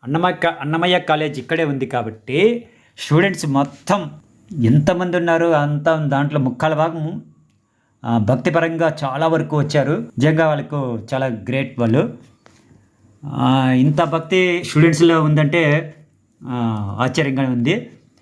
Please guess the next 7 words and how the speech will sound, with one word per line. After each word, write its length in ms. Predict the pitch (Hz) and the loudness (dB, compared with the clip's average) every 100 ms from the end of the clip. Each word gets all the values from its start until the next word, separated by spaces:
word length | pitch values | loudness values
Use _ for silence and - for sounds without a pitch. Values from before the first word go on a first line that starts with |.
| _ _ - | _ _ -4
So, 60 | 160 | 2
ఏది 240 | 156 170 | 2 4
ఏమైనా 640 | 175 165 165 170 170 139 117 _ _ | 2 2 2 2 2 0 -4 _ _
వారు 560 | 131 143 156 151 139 120 - | 2 2 4 2 0 -2 -4
ప్రతిరోజు 480 | 156 160 170 175 175 | 0 2 2 2 0
ఇంకా 400 | 151 156 135 - _ _ _ _ - | 0 0 -2 -6 _ _ _ _ -2
ఆ 420 | 147 151 143 131 | 2 2 2 -2